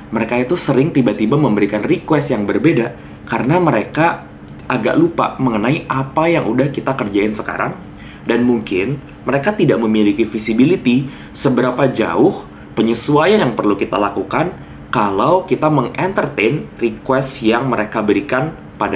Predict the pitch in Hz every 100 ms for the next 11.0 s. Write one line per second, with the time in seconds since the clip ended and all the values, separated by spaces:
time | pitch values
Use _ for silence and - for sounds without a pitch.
0 | 92 92 - 104 92 - - 90 85 -
1 | 110 110 110 175 220 254 139 120 107 95
2 | 95 120 107 147 107 107 139 - - -
3 | - 453 - - - - 107 98 110 101
4 | 98 151 214 240 - - 131 113 101 -
5 | 156 185 214 131 110 107 123 107 - -
6 | - - - - 113 113 110 - - -
7 | 95 107 190 - 139 - 214 214 143 113
8 | 107 110 113 101 95 92 139 107 87 -
9 | - - - - - 101 - 104 110 104
10 | 98 107 104 98 98 95 - 98 92 -